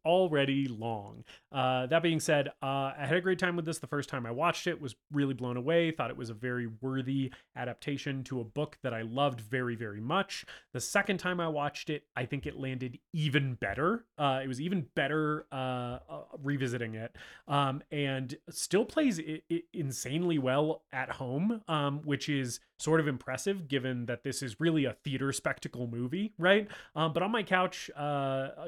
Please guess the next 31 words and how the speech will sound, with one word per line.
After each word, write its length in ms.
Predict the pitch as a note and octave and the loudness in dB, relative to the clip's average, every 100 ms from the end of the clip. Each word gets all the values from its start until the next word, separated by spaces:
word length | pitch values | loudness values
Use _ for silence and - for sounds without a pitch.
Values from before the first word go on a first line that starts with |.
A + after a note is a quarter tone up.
| D#3+ - | -12 -8
on 240 | D#3 C3+ | -4 -2
my 240 | C3+ B2+ B2+ | -2 0 0
mo-, 300 | C3+ D#3+ E3+ | 0 0 0
moderately 560 | D#3 D#3 F3+ F#3+ F#3 F#3+ | -2 4 6 4 4 0
sized 480 | F3+ E3+ E3 - - | 2 0 0 -2 -2
T 160 | F3+ | 0
V, 320 | D#3 F3 A3+ - - | 2 4 2 0 -4
um, 260 | F3 F#3 F3+ | 2 4 2
still 520 | D#3+ - A#3 A#3 A#3 | -4 6 8 8 6
really 360 | F#3+ E3 F3+ E3+ | 2 4 6 4
get 380 | A#2+ D3 D#3 - | 2 0 0 -4
the, 680 | C3+ A#2 C#3 C3 B2 A#2+ B2 | -10 -4 0 2 2 0 -2
the 80 | D3 | -4
grandiosity, 1120 | A#2 C3 C#3+ B2+ B2 G#2+ G#2+ - A#2 G#2+ G#2+ - - - | -2 2 2 2 0 -2 -4 -4 -4 -6 -8 -14 -20 -4
um, 380 | C3+ B2+ A#2+ - | -2 0 -4 -6
and 280 | C3 B2 | -6 -4
the, 240 | A2+ A#2+ A#2 B2 | -4 -4 -6 -8
the 100 | A#2+ | -8
scale 480 | - - C#3 B2+ | -6 -2 -2 -2
of 140 | A#2+ G2+ | -6 -8
this 200 | A#2 - | -8 -8
thing. 240 | - G#2 | -8 -8
It 100 | A#2 | -10
still 320 | - - F#3+ E3 | -10 2 2 2
feels 320 | E3 D#3 A#2+ | 0 0 0
very 340 | C3 A#2+ B2+ - | -2 -2 -6 -4
epic, 560 | C#3+ - B2 _ - _ | -4 -4 -10 _ -16 _
um, 240 | D#3 C3+ C3+ | -8 -6 -4
even 220 | D#3 B2+ | -4 -4
at 100 | A2 | -6
home. 280 | B2 G#2+ | -8 -8